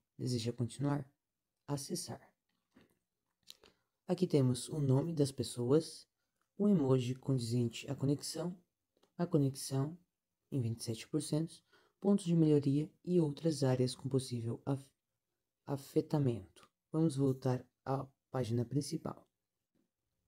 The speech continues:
Para liberar a lista, avalie o app com cinco estrelas. Vamos colocar outro resultado. É necessário avaliar com cinco estrelas. É necessário avaliar com cinco estrelas.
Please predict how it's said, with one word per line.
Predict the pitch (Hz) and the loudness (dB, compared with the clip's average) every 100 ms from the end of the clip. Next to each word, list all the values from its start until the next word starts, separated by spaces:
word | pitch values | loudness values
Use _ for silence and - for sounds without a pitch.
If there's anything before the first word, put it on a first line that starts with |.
| _ _ _ _ _ _ _ _ _ _ _ _ _ _ _ _ _ _ _ _ _ _ _ _ _ - | _ _ _ _ _ _ _ _ _ _ _ _ _ _ _ _ _ _ _ _ _ _ _ _ _ -2
Para | 175 190 | 2 6
liberar | 175 143 135 135 135 _ _ | 6 6 4 4 0 _ _
a | - | -4
lista, | 123 107 131 - 214 | -2 0 -2 -2 2
avalie | 202 165 143 | 4 6 4
o | 160 | 4
app | 170 175 135 | 2 2 2
com | 131 131 | 2 0
cinco | 131 139 185 | -2 -4 -4
estrelas. | - 135 131 - | -4 -2 -2 -2
Vamos | 165 214 | -2 -2
colocar | - 185 156 143 | 2 2 4 4
outro | 135 127 | 2 0
resultado. | 120 131 - - - _ | -2 -2 -4 -12 -14 _
É | - | -6
necessário | 156 - 143 147 | -4 -6 -4 0
avaliar | 143 147 143 | 2 2 2
com | 139 | 0
cinco | 147 175 - | -6 -6 -8
estrelas. | 170 - - - - - _ _ _ _ _ _ _ | -10 -6 -8 -8 -16 -20 _ _ _ _ _ _ _
É | 135 | -4
necessário | 131 - 135 143 139 | -2 -2 -2 0 2
avaliar | 135 135 135 | 2 2 0
com | 135 | -2
cinco | - 151 | -8 -4
estrelas. | 170 - 127 123 - - | -4 -4 -8 -8 -10 -20